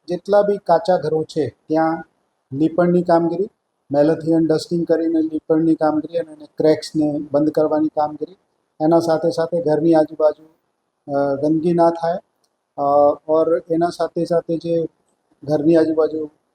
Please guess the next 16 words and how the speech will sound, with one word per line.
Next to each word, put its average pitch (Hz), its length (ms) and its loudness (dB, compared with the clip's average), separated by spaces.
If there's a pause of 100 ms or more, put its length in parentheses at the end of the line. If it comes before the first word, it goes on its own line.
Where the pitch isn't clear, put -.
(100)
જાનવર 156 440 0
વગેરે 147 500 -4
રહે 147 220 2
છે 151 180 -8
એ, 165 600 -2
એને 160 220 4
બી 160 160 -6 (460)
થોડો 147 160 0
સાફ 151 280 -4
સફાઈ 156 240 -4
ત્યાં 147 200 0
રાખવાની 156 480 0
કામગીરી 151 460 -2
કરવાની 156 460 -6
હોય 160 100 -2
છે. 220 160 -10